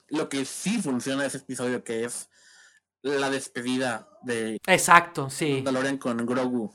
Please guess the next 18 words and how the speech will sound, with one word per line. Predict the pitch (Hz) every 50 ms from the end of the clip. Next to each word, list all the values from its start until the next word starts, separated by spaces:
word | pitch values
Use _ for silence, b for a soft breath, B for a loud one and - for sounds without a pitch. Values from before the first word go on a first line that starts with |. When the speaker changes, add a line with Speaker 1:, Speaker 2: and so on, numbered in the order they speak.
| -
Speaker 1:
que | - - 113 110
eso | 107 151 139
sí | - - 151 147 143 143 143 139 - - - _ _ _ _ _ _ -
me | 127 139 139
interesó | 131 127 123 - 127 127 123 120 - 131 131 131
y | 131
sí | 123 - 127
me | 127 131 135
afectó | 131 - 123 - -
emocionalmente. | 127 123 135 127 123 127 123 123 127 123 123 123 123 - - 127 127 127 B B B B B B B B B B B
Speaker 2:
Exacto. | 165 143 135 131 - 139 127 - - - 131 127 - _ _ _ _ _ _ _ _ _ _
Speaker 1:
Pero | - - 160 160 151 151
lo, | 151 156 151
lo | 143 143 143 139 151 156 156
emocional, | 151 151 147 139 - 139 135 135 147 139
el, | 147 143 147 - -
oh, | - - 202 - 117 - - -
este, | - 131 127 - - - 117 117 113 110 107 104 -